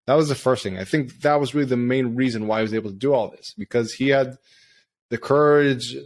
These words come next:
whatever you wanna call it, during that call to say, "Hey, this doesn't feel fully comfortable, but I think I have this thing. I wanna ask a question about it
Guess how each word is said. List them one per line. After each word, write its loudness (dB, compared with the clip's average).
whatever 0
you 0
wanna -2
call 2
it, -2
during 2
that 0
call 2
to -8
say, -2
"Hey, 2
this -2
doesn't 0
feel 0
fully -2
comfortable, 0
but 2
I 0
think -4
I 0
have -4
this -8
thing. -6
I -20
wanna -2
ask -4
a -20
question -4
about 4
it 0